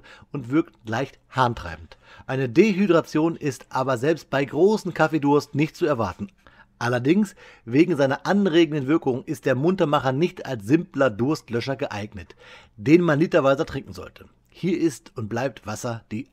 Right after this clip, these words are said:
allerbeste Alternative. Gänsewein ist fein. Aber wie vorhin schon gesagt, Koffein gibt es ja nicht nur in Kaffee. Kaffee hat zwar mit einem Anteil von achtundfünfzig Prozent bei deutschen Erwachsenen die Hauptquelle ausgemacht für den Wachmacherstoff Koffein,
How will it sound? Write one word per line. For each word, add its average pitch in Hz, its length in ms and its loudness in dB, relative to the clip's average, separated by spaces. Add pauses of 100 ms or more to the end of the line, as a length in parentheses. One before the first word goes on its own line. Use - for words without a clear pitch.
allerbeste 123 960 -8 (120)
Alternative. 123 640 -6 (580)
Gänsewein 123 680 -2 (140)
ist - 200 -8
fein. 69 320 -14 (960)
Aber 139 640 -4
wie 160 200 -2
vorhin 175 360 4
schon 160 160 -4
gesagt, 147 480 0
Koffein 135 520 -4
gibt 135 200 -6
es 123 100 -10
ja 120 80 0
nicht 113 220 -4
nur 139 120 -6
in 151 140 -12
Kaffee. - 380 -14 (220)
Kaffee 151 340 -2
hat 139 180 -4
zwar 123 360 -4
mit - 160 -10
einem 120 240 -10
Anteil 139 420 -4
von 120 360 -4
achtundfünfzig 151 720 -8
Prozent 139 380 -6
bei 127 100 0
deutschen 135 380 -2
Erwachsenen 123 400 -6
die 123 140 -2
Hauptquelle 165 1120 -2
ausgemacht 139 680 -4
für 185 400 0
den 147 200 -6
Wachmacherstoff 147 540 -2
Koffein, 147 420 -4